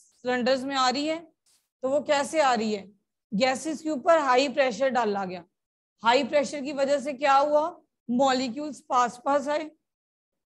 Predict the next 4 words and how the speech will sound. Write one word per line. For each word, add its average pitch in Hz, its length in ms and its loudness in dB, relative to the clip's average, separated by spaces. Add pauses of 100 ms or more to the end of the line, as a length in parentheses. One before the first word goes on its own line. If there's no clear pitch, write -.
(600)
ठीक 269 160 -2
है, 349 140 6 (720)
फिर 311 140 0
temperature 285 720 -2